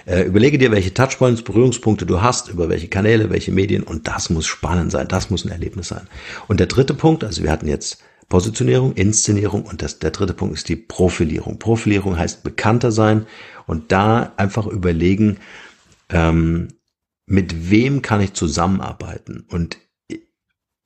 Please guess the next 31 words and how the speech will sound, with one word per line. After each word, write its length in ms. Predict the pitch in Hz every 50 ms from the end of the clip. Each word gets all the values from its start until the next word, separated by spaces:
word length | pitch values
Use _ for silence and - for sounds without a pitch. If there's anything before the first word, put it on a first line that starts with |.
| _ -
ich 100 | - -
find's 220 | - 110 95 - -
toll, 260 | - 104 110 120 117
jetzt 180 | 101 87 - -
auch 160 | - 98 -
hier 120 | 110 107
die 80 | 95 90
Möglichkeit 520 | 90 101 98 - 85 - - 92 87 80 92
durch 140 | 87 82
dich 220 | - 101 90 - -
zu 100 | - 78
bekommen, 360 | 73 73 - - 87 82 82
deinen 220 | - 73 80 92 -
Podcast 400 | - 85 85 - - 76 - -
einfach 200 | - 85 - 87
mal 120 | 85 82 -
aufzurufen 540 | - 85 - - - 85 82 80 - -
und 80 | 85 80
sagen, 220 | - 87 87 85 -
vergesst 680 | - 90 80 - - 87 82 90 - - - - - _ _ _ _ _ _ _ -
dieses 400 | 98 90 82 - 85 78 - -
Konkurrenzdenken, 1120 | - - 87 80 - 82 71 78 80 80 87 90 - - - 67 69 69 - - 73 65
vergesst 840 | - - 87 82 - - 87 92 104 104 - - - - - - -
diese 500 | 90 87 82 90 90 87 85 78 73 78
Wettbewerber, 840 | 90 87 - - - 90 71 71 65 69 - - - 69 - - - - - - - - - - - - - -
äh, 200 | - 80 76 76
um 200 | - - 90 87
euch 240 | - 67 80 - -
herum, 380 | 85 73 80 95 104 110 110
sondern 400 | 107 92 87 82 80 80 82 78
kooperiert. 1000 | - - - - 98 90 82 - 85 78 71 87 92 95 87 78 - - - _